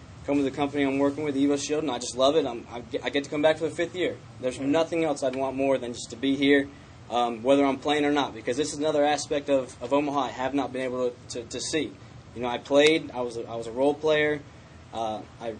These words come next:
Speaker 1: I redshirted, and now I'm, I get to see everything outside. And, and what goes on in that street and what goes on out here is phenomenal.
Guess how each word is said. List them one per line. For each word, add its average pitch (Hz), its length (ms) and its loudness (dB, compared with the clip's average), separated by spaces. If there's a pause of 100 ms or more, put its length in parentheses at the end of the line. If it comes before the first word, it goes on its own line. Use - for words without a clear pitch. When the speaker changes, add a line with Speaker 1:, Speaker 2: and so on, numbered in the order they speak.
(120)
Speaker 1:
I 113 100 -12
redshirted, 147 600 2 (220)
and 117 200 -8
now 135 220 0
I'm, 131 220 -4
I 127 80 -4
get 139 140 -4
to - 40 -8
see 135 320 -2
everything 151 380 0
outside. 135 460 2
And, 117 200 -10
and 120 180 -10
what 160 160 4
goes 165 200 0
on 165 160 0
in 156 60 -4
that 147 120 -2
street 151 300 -4
and 127 120 -4
what 143 160 -2
goes 151 160 0
on 151 140 -4
out 135 160 -2
here 151 300 0 (360)
is 117 200 -8
phenomenal. 110 480 -6